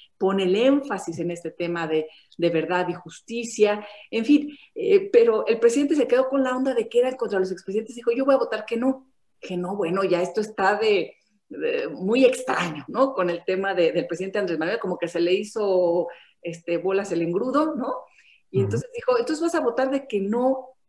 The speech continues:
Speaker 1: se haga justicia", porque claramente la pregunta era para decir sí, ya lo habíamos dicho aquí, pues es que no necesitamos la consulta, o sea, claramente es sí, ganará el sí, como sucedió, ganó el sí. Lo que pasa es que también habíamos dicho que nadie iba,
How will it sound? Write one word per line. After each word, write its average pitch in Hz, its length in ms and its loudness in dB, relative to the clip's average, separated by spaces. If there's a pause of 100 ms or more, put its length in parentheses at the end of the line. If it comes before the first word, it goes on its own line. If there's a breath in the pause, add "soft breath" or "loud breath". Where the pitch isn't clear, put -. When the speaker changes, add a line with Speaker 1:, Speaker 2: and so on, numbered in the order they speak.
(420)
Speaker 1:
se - 260 -4
haga 240 280 0
justicia", 214 640 -4
porque - 480 -2
claramente 277 520 4
la 226 160 2
pregunta 202 300 4
era 226 120 2
para 165 140 0
decir 190 220 -4
sí, 320 480 4 (340)
ya 202 120 8
lo 254 80 8
habíamos 233 260 8
dicho 220 260 0 (120)
aquí, - 300 -2
pues 202 180 -6
es 214 100 -8
que 269 80 -2
no 240 80 0
necesitamos 233 520 -4
la 156 520 2
consulta, 330 400 -2
o 175 40 -4
sea, - 200 -8
claramente 240 720 0 (160)
es 208 320 -2
sí, - 480 0
ganará 175 540 0
el 175 160 -2
sí, - 480 2 (160)
como 160 260 -6
sucedió, 170 600 -2 (280)
ganó 151 180 -2
el 185 80 -2
sí. 180 180 2
Lo 180 100 -2
que - 100 -10
pasa 180 200 -2
es - 40 -14
que 196 60 -4
también 165 300 -2
habíamos 202 280 -2
dicho 226 300 -2
que 165 100 -4
nadie 147 300 0
iba, 147 500 -4